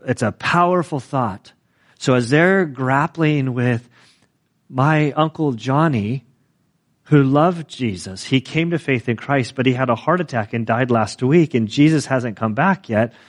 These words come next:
What, what about him? Is he gonna be okay? Is he secure in Christ?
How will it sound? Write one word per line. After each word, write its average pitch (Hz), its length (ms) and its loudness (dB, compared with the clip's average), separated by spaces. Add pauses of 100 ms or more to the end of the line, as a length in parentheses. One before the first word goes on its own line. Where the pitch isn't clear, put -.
(200)
What, 151 260 0
what 170 180 0
about 123 380 0
him? 147 400 0 (580)
Is 139 160 0
he 165 140 2
gonna 175 240 0
be 151 220 6
okay? 175 440 2
Is 117 160 2
he 151 160 4
secure 143 680 -2
in 131 180 0
Christ? 202 720 -2